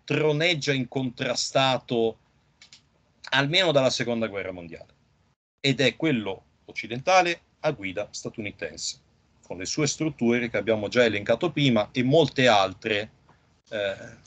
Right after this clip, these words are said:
sotterranee, nascoste, segrete e così via, centri di collegamento ulteriori,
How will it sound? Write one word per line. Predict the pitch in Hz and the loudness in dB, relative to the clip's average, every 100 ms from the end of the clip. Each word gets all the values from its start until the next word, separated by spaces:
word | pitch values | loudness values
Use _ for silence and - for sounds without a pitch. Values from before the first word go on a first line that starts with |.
| _ | _
sotterranee, | - 120 - 127 120 131 131 127 123 123 123 120 | -4 -4 0 2 4 6 6 6 4 2 2 0
nascoste, | 110 - - 127 120 - - 117 113 | -2 -6 0 2 2 -2 -4 -2 0
segrete | 113 - 104 127 123 110 - 110 110 | -2 -6 -4 0 0 -2 -2 -2 -2
e | - - | -6 -10
così | 101 95 | -8 -8
via, | 92 95 85 - | -8 -10 -10 -8
centri | - 113 107 110 | -2 -2 -2 -6
di | 101 | -8
collegamento | - 101 101 104 101 92 92 87 98 90 _ _ _ | -8 -4 -2 -2 -2 -2 -2 -4 -8 -10 _ _ _
ulteriori, | 113 104 - 107 98 101 92 90 85 | -6 -6 0 0 0 -2 -2 -2 -4